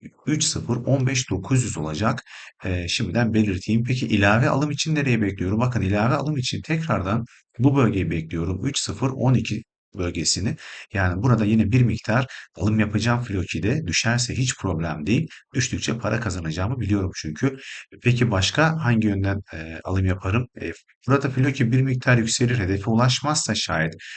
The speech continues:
en azından yüzde yirmi, yüzde yirmi beşlik bir yükseliş sergilerse bakın bu seviyelere kadar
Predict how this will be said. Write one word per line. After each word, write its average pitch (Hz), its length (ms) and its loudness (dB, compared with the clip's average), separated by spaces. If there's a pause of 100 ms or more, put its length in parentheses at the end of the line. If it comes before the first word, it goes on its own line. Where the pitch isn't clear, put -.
(140)
en 113 140 4
azından 110 300 4
yüzde 92 320 0
yirmi, 101 400 2 (300)
yüzde 87 220 -2
yirmi 98 220 0
beşlik 113 380 0
bir 101 80 -2
yükseliş 107 380 0
sergilerse 110 640 0
bakın 92 260 -2
bu 120 80 -2
seviyelere 80 540 -2
kadar 98 320 -4